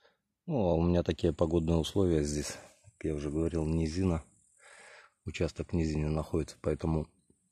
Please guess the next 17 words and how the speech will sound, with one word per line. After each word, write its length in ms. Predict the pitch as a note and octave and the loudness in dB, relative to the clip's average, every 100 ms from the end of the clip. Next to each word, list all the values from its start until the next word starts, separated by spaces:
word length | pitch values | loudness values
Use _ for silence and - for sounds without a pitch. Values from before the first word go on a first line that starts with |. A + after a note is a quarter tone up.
| _ - - | _ -20 -14
сроки 360 | - E2+ D2+ - | -4 -4 -4 -8
всегда 360 | - C#2+ E2 | -8 -2 0
на 320 | D#2 D2+ D2+ - _ - | 2 0 -4 -10 _ -6
пару 260 | - D#2+ D#2 | 2 2 2
недель 340 | D#2+ D#2+ D#2 | 0 0 0
оттягиваются. 720 | D2+ A2+ G#2 D#2+ C#2+ - - - _ _ _ _ _ _ - - - | 0 0 0 0 -2 -6 -10 -12 _ _ _ _ _ _ -18 -6 -2
Поэтому 360 | D#2+ E2+ E2 | 0 2 4
раньше 320 | F2 E2 - | 4 2 -2
сентября 640 | - E2+ D#2 E2+ E2 E2+ E2 - - - - - - - - - - - - - | -4 -4 -2 -2 0 0 -2 -8 -12 -12 -12 -14 -20 -20 -20 -20 -20 -20 -10 -2
я 200 | D#2+ D#2 | 0 0
здесь 160 | D2+ | -2
все 200 | - - | -4 -2
равно 160 | E2 E2 | 2 2
ничего 260 | D#2 - E2+ | 0 2 2
не 100 | E2 | 4
попробую. 640 | F2+ - A2 F#2+ E2 D#2 - - - | 2 4 4 6 4 2 -8 -20 -8
Поэтому 480 | E2 D#2+ D#2+ D#2 | -6 -2 0 0